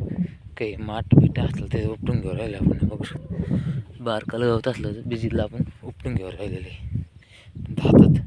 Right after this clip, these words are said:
धरून राहिलेलं आहे, दोन तीन सारे घेतले. बघू शकतो,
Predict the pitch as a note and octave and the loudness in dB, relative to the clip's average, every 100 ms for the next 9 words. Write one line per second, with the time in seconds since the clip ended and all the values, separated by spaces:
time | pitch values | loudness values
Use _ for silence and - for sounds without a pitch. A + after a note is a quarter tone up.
0 | - - - - - - - - - G#2 | -6 -14 -10 -8 -6 -6 -6 -10 -14 -2
1 | G2 G#2+ G#2 G2 - - - - - - | 0 0 -4 -10 -16 -20 -20 -20 -20 -20
2 | - - - - - A#2 A2+ - A#2 - | -20 -14 -8 -8 -8 -10 -10 -8 -10 -8
3 | G#2+ G#2+ F#2+ F#2+ F#2+ - - - - - | -6 -6 -6 -8 -12 -14 -16 -14 -12 -10
4 | - _ _ _ _ _ _ - - - | -12 _ _ _ _ _ _ -6 -6 -8
5 | - _ _ _ B2 - - - | -16 _ _ _ -16 -10 -10 -10